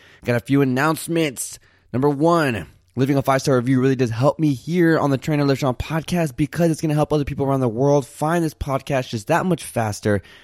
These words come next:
Not only that, you're gonna give me amazing feedback that I'm gonna use to improve every episode, to give you what you want, to give you things that you need to learn more of. If you are wanting to know something more or this podcast has helped you in a certain way, share it to me. I wanna know.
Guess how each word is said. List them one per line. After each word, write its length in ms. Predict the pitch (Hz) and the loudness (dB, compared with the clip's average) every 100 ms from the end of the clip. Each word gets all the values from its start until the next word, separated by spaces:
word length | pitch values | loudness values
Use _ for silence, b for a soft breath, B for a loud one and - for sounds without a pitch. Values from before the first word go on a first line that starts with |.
| B | B
Not 180 | 156 160 | 0 2
only 180 | 156 | 2
that, 300 | 127 110 107 - B B | 2 2 0 -6 B B
you're 100 | 127 | 0
gonna 80 | |
give 160 | 135 143 | 2 0
me 120 | 143 | 2
amazing 420 | 139 139 190 196 | 2 4 2 2
feedback 580 | 170 196 208 156 165 151 B B | -2 -2 -2 0 0 -2 B B
that 140 | 131 | -4
I'm 100 | 143 | 0
gonna 120 | 202 | 0
use 680 | 185 160 226 247 220 131 92 b b b | 0 2 6 6 6 2 -2 b b b
to 100 | - | -4
improve 560 | 175 156 175 220 226 202 | -4 -2 0 4 4 4
every 240 | 156 147 - | 2 0 -4
episode, 500 | - 127 120 101 87 B B | -6 -2 0 0 0 B B
to 80 | 127 | -4
give 180 | 196 | 0
you 80 | 208 | 0
what 180 | 190 - | 0 0
you 80 | 185 | -2
want, 500 | 147 165 160 117 - B B B | 2 2 2 -2 -10 B B B
to 100 | 131 | -6
give 160 | 180 | -4
you 100 | 185 | -4
things 240 | - 190 175 | 0 0 2
that 100 | 147 | 0
you 160 | 151 | 0
need 160 | 190 180 | 0 -2
to 100 | 170 | -2
learn 240 | 175 175 | 0 0
more 260 | 165 170 156 | 2 4 4
of. 480 | 151 165 156 117 - b b | 2 4 4 4 -2 b b
If 160 | 113 120 | -12 -2
you 100 | 175 | 2
are 80 | 160 | 2
wanting 400 | 135 151 156 139 | 2 0 0 -4
to 140 | 147 | -2
know 260 | 135 147 175 | 2 4 2
something 380 | - 147 147 127 | 0 -4 0 2
more 440 | 120 117 120 135 | 4 4 2 2
or 220 | - 123 | 2 2
this 260 | 120 139 - | 2 0 -2
podcast 380 | 151 151 160 143 | -6 -4 -2 -4
has 120 | 123 | -4
helped 300 | 113 165 - | -4 -4 -2
you 60 | |
in 60 | 180 | -2
a 40 | |
certain 300 | 147 135 - | 0 -2 -4
way, 360 | 104 107 123 170 | -2 0 0 -2
share 340 | - 233 262 | -6 -4 -2
it 100 | 254 | -2
to 140 | - 156 | -2 -2
me. 160 | 120 | 0
I 60 | 117 | 2
wanna 200 | 180 214 | 0 2
know. 460 | 202 226 233 135 | 2 4 4 2